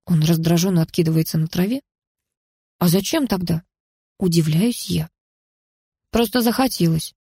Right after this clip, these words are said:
В этом весь мажор, берёт, что хочет. И сейчас ему под руку подвернулась я.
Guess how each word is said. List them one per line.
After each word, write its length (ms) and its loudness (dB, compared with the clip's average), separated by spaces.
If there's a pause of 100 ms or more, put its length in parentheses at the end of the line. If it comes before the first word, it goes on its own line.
(1200)
В 120 0
этом 220 2
весь 200 2
мажор, 440 0 (120)
берёт, 340 2
что 180 -2
хочет. 400 -2 (380)
И 120 0
сейчас 440 -2
ему 300 2
под 200 -2
руку 180 -2
подвернулась 640 2
я. 240 0